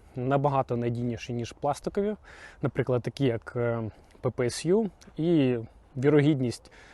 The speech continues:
поломки, злому там, е, латунного фітинга є мінімальною.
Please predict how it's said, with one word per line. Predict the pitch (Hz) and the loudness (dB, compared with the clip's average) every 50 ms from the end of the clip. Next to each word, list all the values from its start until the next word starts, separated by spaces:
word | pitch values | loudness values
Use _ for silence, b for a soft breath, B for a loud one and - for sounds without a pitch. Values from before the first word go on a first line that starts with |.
| B B B - | B B B -2
поломки, | - 135 131 143 147 131 117 - 117 113 | 0 4 4 6 4 4 2 0 -4 -2
злому | 117 120 131 135 131 120 117 - | 0 2 2 2 2 0 -2 -6
там, | - 113 110 110 107 107 | -8 -8 -8 -8 -8 -8
е, | 110 110 110 107 107 107 107 107 | -8 -8 -8 -8 -8 -8 -6 -4
латунного | 123 131 127 - 147 135 127 123 | -2 -2 -2 0 0 0 0 -2
фітинга | - - 180 175 147 127 127 123 - - - - | -2 -4 -4 -4 -2 -4 -4 -4 -6 -8 -10 -4
є | 131 131 139 143 156 | -2 -2 -2 -2 -2
мінімальною. | 139 131 127 123 120 113 104 101 98 95 | -2 -2 -2 0 -2 -2 -4 -8 -10 -12